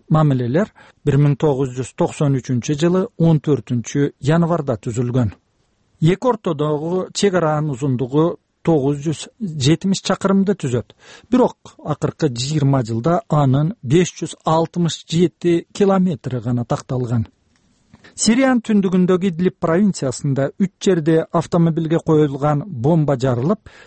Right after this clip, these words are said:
бери дегенде жыйырма эки киши набут болду. Атын атабоомду сураган өкмөттүк чиновниктин айтышынча, Кан жолдо жана Төрт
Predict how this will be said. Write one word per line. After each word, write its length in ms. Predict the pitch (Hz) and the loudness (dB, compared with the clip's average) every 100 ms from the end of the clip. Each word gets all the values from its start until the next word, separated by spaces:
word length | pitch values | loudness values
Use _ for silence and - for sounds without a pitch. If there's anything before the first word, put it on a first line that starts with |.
| - | -4
бери 400 | 143 165 139 143 | 2 4 4 0
дегенде 540 | 175 175 170 180 180 - | 0 0 0 0 -4 -6
жыйырма 520 | 110 139 160 151 143 | -6 0 0 2 0
эки 160 | 113 139 | -2 -8
киши 420 | - - 143 147 - | -10 -2 0 0 -2
набут 280 | 151 165 - - | 0 0 -2 -8
болду. 300 | 120 120 117 _ _ _ _ _ _ 165 | -6 -4 -6 _ _ _ _ _ _ -6
Атын 300 | 170 247 262 | -2 0 0
атабоомду 480 | 247 233 208 202 | 2 2 4 2
сураган 380 | 196 190 180 185 | 2 0 2 2
өкмөттүк 480 | 180 - 185 - 196 | 2 2 -2 -2 -10
чиновниктин 680 | - 185 202 175 - 170 160 | 0 0 2 -2 -4 -2 -2
айтышынча, 560 | 131 - 139 123 185 | -2 -4 -4 -2 -2
Кан 320 | - 170 185 | -2 2 2
жолдо 340 | 185 175 147 127 | 4 0 0 0
жана 280 | 139 156 156 | 0 0 -2
Төрт 300 | - 196 | 0 0